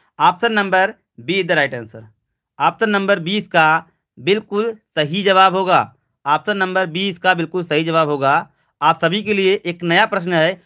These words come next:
पचपनवां ज्ञानपीठ पुरस्कार किसे मिला है? जल्दी से कमेंट करके बताएं। करंट का प्रश्न है, पचपनवां ज्ञानपीठ पुरस्कार किसे मिला है? कमेंट के माध्यम से आंसर दे फ्रेंड, पचपनवां ज्ञानपीठ पुरस्कार किसे मिला है?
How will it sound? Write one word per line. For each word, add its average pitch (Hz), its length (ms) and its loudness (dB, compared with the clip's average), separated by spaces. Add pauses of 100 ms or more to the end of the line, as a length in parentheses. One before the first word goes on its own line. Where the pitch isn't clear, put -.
(240)
पचपनवां 220 640 2
ज्ञानपीठ 196 480 -2
पुरस्कार 180 440 0
किसे 165 280 -6
मिला 139 240 0
है? 110 220 -10 (440)
जल्दी 175 200 -2
से 208 120 -6
कमेंट 196 260 0
करके 196 180 -2
बताएं। 185 440 2
करंट 175 300 -2
का 196 100 4
प्रश्न 180 300 -4
है, 160 340 0 (300)
पचपनवां 208 640 4
ज्ञानपीठ 196 480 0
पुरस्कार 170 520 0 (220)
किसे 190 240 0
मिला 196 280 2
है? 131 280 -2 (420)
कमेंट 202 220 -2
के 226 80 -2
माध्यम 190 300 0
से 202 100 -2
आंसर 180 260 0
दे 185 100 -2
फ्रेंड, 151 260 -4 (480)
पचपनवां 190 480 0
ज्ञानपीठ 190 380 -2
पुरस्कार 160 520 -2 (260)
किसे 175 240 -2
मिला 208 280 0
है? 127 260 -2